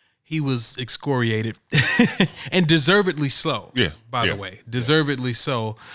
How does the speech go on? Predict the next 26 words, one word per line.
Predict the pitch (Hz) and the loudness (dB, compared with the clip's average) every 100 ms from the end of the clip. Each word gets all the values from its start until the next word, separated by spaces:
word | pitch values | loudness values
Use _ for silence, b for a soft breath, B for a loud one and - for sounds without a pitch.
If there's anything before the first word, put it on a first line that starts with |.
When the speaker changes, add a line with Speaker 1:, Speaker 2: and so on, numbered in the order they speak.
| B B - | B B -2
Speaker 1:
I | 139 | 2
don't | 151 143 | 2 0
see | - - 170 | 0 0 2
that | 143 131 - | 2 0 0
same | - 139 127 | 0 2 2
energy | 131 120 107 101 - _ _ _ _ | 2 0 -2 -8 -12 _ _ _ _
for | _ 123 | _ -8
Cardi. | - 107 92 - _ _ _ | -4 -6 -8 -20 _ _ _
And | 120 113 | -8 -6
I, | 113 113 117 | -4 -2 -2
I | 117 | -2
was | 113 | -4
just | 113 110 | -4 -6
curious | - 113 98 104 - - _ _ _ | -6 -8 -8 -12 -14 -16 _ _ _
Speaker 2:
Okay. | - | -8
Speaker 1:
as | 113 - | -4 -2
to, | 117 | -2
to | 110 117 | -4 -2
your | 117 110 | 0 0
thoughts | 113 110 104 113 | -2 -2 -2 -4
on | 107 | -4
that. | 110 113 | -2 0
I | 123 | 0
don't | 123 110 | -2 -2
see | - - 131 120 110 - _ _ | -2 0 0 -2 -4 -8 _ _
this | 117 120 123 113 | -6 -2 0 0